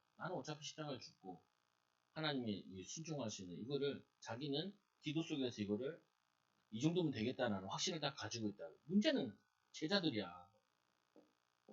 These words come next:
제자들 저거 다 시험 들판인데. 그러니까 자꾸 깨워서 기도하라는 거예요. 예수님은 자기 걱정 때문에 기도한 게 아니라, 기도하다가 그 겟세마네에서 이제 십자가 지는 그 앞에서 기도하는 거예요. 그걸 걔들 가지고 <laughs> 깨워가지고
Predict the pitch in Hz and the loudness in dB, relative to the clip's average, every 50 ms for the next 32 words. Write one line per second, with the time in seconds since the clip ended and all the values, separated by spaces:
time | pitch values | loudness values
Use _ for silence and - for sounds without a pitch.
0 | - - _ _ _ _ - 170 175 214 220 202 190 165 170 156 - - - - | -20 -20 _ _ _ _ 0 4 6 8 8 8 8 6 4 4 4 6 6 6
1 | - 240 233 202 175 156 143 147 151 139 127 107 98 87 82 82 170 170 - - | 8 8 6 6 4 2 2 2 0 0 2 0 0 -2 -4 -8 -8 -12 -14 -12
2 | 226 240 254 262 - - - - - - - - - 170 151 - 139 135 143 139 | -10 -10 -10 -10 -10 -12 -12 -8 -6 -6 -6 -6 -8 -10 -8 -6 -4 -2 -2 -2
3 | 123 107 98 - - _ _ _ _ _ _ _ _ _ _ _ _ - 151 185 | -4 -4 -8 -14 -18 _ _ _ _ _ _ _ _ _ _ _ _ 6 6 8
4 | 190 269 269 262 233 - - - 151 208 208 202 185 190 185 180 175 160 147 135 | 8 8 6 6 6 4 2 2 2 4 4 4 4 4 2 0 0 0 0 0
5 | 123 - 127 117 147 143 139 139 127 113 98 95 101 101 135 135 - _ _ _ | -2 -2 -4 -4 -2 -2 0 0 0 -2 -2 -2 -4 -6 -6 -8 -10 _ _ _
6 | _ _ _ _ _ _ _ _ _ _ _ _ _ - 220 240 269 269 254 254 | _ _ _ _ _ _ _ _ _ _ _ _ _ 0 4 6 8 8 8 10
7 | 254 247 240 220 220 202 185 - 196 196 185 175 160 151 147 - - _ _ _ | 10 8 10 10 8 8 6 6 4 4 6 6 6 4 2 -2 -10 _ _ _
8 | _ - - - - 165 160 - 185 180 175 170 151 143 131 135 127 127 123 - | _ -20 -20 -8 -2 -2 -2 0 0 0 0 0 0 0 -2 -2 -2 -4 -4 -4
9 | - - 185 165 156 139 - - 113 113 110 110 107 101 98 92 - - 104 - | -4 -2 0 0 0 0 -2 -4 -4 -2 -2 -2 -2 -2 -4 -4 -6 -8 -14 -14
10 | - _ - 107 104 107 101 90 85 82 _ _ _ _ _ _ - - 285 285 | -16 _ -14 -8 -6 -4 -4 -6 -6 -12 _ _ _ _ _ _ -4 -4 -2 -2
11 | - - 170 175 180 190 175 165 151 139 135 143 - 160 165 - 160 165 - - | -2 0 0 0 2 2 0 0 0 -2 -6 -8 -6 -6 -4 -2 -2 -2 0 2
12 | 165 151 131 113 101 104 101 98 95 92 | 2 2 2 0 -2 -4 -4 -6 -8 -12